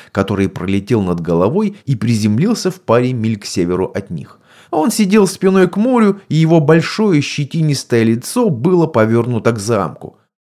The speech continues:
У его ног валялись сигаретные пачки и обёртки от сэндвичей, ведь он был не только мошенником, но и любителем помусорить.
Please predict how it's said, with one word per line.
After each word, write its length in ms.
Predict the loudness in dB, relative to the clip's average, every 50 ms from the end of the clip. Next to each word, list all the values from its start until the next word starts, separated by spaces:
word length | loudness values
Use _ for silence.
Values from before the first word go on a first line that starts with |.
| _ _ -4
У 100 | 0 2
его 260 | 2 2 2 2 2
ног 280 | 4 4 2 2 2
валялись 520 | 2 2 4 4 4 4 2 0 -2 -4 -8
сигаретные 680 | -6 -4 -2 0 2 2 2 2 0 -2 -4 -4 -4 -6
пачки 500 | -4 -2 -2 0 0 -2 -4 -6 -8 -8
и 240 | -8 -4 -2 0 0
обёртки 640 | 0 0 0 0 2 2 2 0 -2 -8 -10 -6
от 180 | -4 -6 -6 -6
сэндвичей, 680 | -8 -4 -4 -4 -4 -4 -8 -8 -10 -10 -10 -12 -12 -14 -18 -20 -20 _
ведь 220 | -8 -8 -8 -6 -4 -2
он 240 | -2 -2 0 -2
был 140 | -2 -2 -2
не 160 | -2 -2 -2
только 360 | 0 0 0 -2 0 -2 -2 0
мошенником, 680 | 0 0 0 0 0 0 0 0 -4 -6 -6 -8 -8 -8 -12 -18 -10
но 260 | -4 0 2 2 2
и 140 | 0 -2 -2
любителем 720 | 0 0 0 -2 -2 -2 -4 -4 -4 -4 -4 -4 -4 -6 -6
помусорить. 760 | -4 -2 -2 -2 -2 -4 -4 -6 -10 -14 -16 -18 -20 _